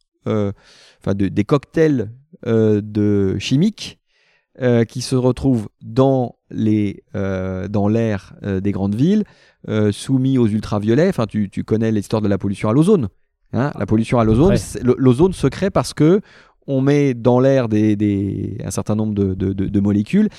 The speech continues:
Speaker 1: et qu'elles sont exposées aux ultraviolets et ça crée de l'ozone. Et donc, et on sait que l'ozone est un polluant. Bon, bref, je, je, je rentre un peu tout, tout de, dans le détail, mais pour te dire que, euh, repenser, euh, la division de l'espace public pour faire en sorte qu'il y ait plus d'espace pour la marche, plus d'espace pour le vélo,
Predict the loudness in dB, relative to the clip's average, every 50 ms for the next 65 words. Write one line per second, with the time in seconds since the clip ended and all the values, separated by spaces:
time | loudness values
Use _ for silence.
0 | -20 _ _ -6 -6 0 0 0 0 0 -2 -2 -2 -2 0 -2 0 2 4 2
1 | 2 0 -4 -4 -4 -2 0 2 2 4 2 2 2 0 0 0 0 0 2 -2
2 | 0 2 0 2 2 0 0 -2 -2 0 0 2 2 2 0 0 -4 -8 -10 -8
3 | -8 -8 -6 -8 -8 -4 -4 -2 -2 0 -2 -2 -2 -2 -4 -2 -2 -2 -2 -2
4 | -4 -6 -10 _ _ _ -10 -8 -8 -4 -2 -4 -4 -4 -10 _ _ _ _ _
5 | -20 -20 _ _ -8 -8 -2 0 0 0 0 2 0 0 2 0 0 0 0 -2
6 | -2 -4 -12 -12 _ -16 -12 -2 0 0 0 0 0 0 0 0 2 2 4 2
7 | 2 2 0 -2 -4 -8 -18 -20 -20 _ _ -10 -4 0 0 2 2 2 0 0
8 | 0 0 0 0 -4 _ _ _ _ _ _ _ _ _ -2 0 2 2 2 0
9 | -4 _ _ _ _ -10 0 0 0 2 2 -2 -2 -4 -2 0 2 4 4 4
10 | 2 0 -6 -6 -4 -2 0 0 0 -2 -4 -6 -6 -4 -2 -2 -2 -2 -2 -2
11 | -2 0 0 0 0 0 0 0 -2 -4 -4 -4 -6 -4 -2 -2 -2 -2 -4 -12
12 | -14 -8 -8 -8 -8 -6 -8 -10 -8 -6 -6 -4 -4 -4 -2 0 -2 -2 0 -4
13 | -4 -4 -4 -4 -2 -2 -2 -2 -4 -6 -6 -10 -16 -18 _ _ _ _ _ _
14 | _ -6 -4 0 0 -2 -2 0 -4 -4 -2 -2 -2 -2 0 0 0 0 0 -2
15 | -4